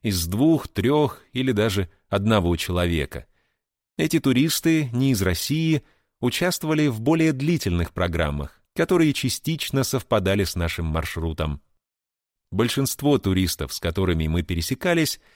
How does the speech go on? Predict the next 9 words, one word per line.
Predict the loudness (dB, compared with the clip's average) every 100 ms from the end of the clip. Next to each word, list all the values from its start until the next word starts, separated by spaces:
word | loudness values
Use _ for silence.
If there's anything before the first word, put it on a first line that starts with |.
| _ -6
были | -2 0
гражданами | 2 2 2 2 2 2
Китая | 0 -2 -4 0 2 2 0 -2 -6
или | -4 -2
стран | -2 -2 -2 0 0
Западной | 0 0 0 -2 -2
Европы. | -2 -2 -2 -4 -4 -8 -10 _ _ _ -6
Они | 0 2 0
путешествовали | -2 -6 -2 -2 -2 -2 0 0